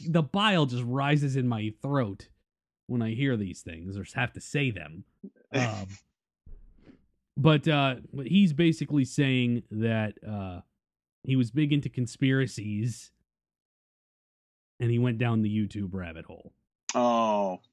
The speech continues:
Speaker 2: no. Poor little lamb. Poor little lamb.
Speaker 1: Yeah. And he said, so at the time, he was like, "I'm a big conspiracy theorist. You can't tell me anything." Quote.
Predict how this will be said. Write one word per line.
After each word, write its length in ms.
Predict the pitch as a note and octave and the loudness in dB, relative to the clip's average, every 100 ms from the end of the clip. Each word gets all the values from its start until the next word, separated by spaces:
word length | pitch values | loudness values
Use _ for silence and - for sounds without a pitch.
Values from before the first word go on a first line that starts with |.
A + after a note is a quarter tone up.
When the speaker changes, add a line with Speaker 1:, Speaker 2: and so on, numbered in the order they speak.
| - | -8
Speaker 2:
no. 320 | A#2 G2+ F#2+ _ _ _ _ _ _ _ _ _ _ | -4 -4 -6 _ _ _ _ _ _ _ _ _ _
Poor 160 | C#3+ C#3+ | 2 4
little 200 | C3+ B2+ | 4 2
lamb. 320 | A#2 G#2+ G#2 - _ _ _ _ _ _ _ _ | 0 0 -4 -10 _ _ _ _ _ _ _ _
Poor 380 | C#3+ D#3 D3+ D3 | 0 2 2 0
little 280 | C#3+ C#3+ C#3 | -2 -2 -2
lamb. 360 | A2+ G#2+ G#2 - _ _ _ _ _ _ _ _ _ - | -4 -4 -6 -10 _ _ _ _ _ _ _ _ _ -4
Speaker 1:
Yeah. 240 | G2 D2 - - | -4 -6 -14 -8
And 100 | A2 | -4
he 100 | A2 | -2
said, 220 | G2 A#2+ | 0 -2
so 180 | G2+ A2+ | 0 -2
at 140 | A#2 A2 | -2 -4
the 60 | |
time, 420 | - C3+ B2+ A#2 | -2 0 2 2
he 100 | A2 A2+ | 2 0
was 180 | G#2 A2 | 0 0
like, 220 | G#2+ G2 | -2 -2
"I'm 160 | B2 C3 | 0 2
a 60 | |
big 220 | A#2+ C3 - | 4 2 0
conspiracy 560 | G#2 - B2+ A#2+ G#2+ | -8 0 2 2 -2
theorist. 420 | - A2+ G#2+ G2 | -4 -2 -2 -4
You 80 | A#2 | -8
can't 260 | - A2+ F#2+ | -6 -6 -6
tell 220 | - A#2+ | -2 0
me 220 | A2 G2+ | 0 0
anything." 560 | G#2+ G#2+ F2+ E2+ D#2 - _ _ _ _ | -2 -4 -6 -12 -16 -20 _ _ _ _
Quote. 340 | - A2+ F2+ | 0 2 0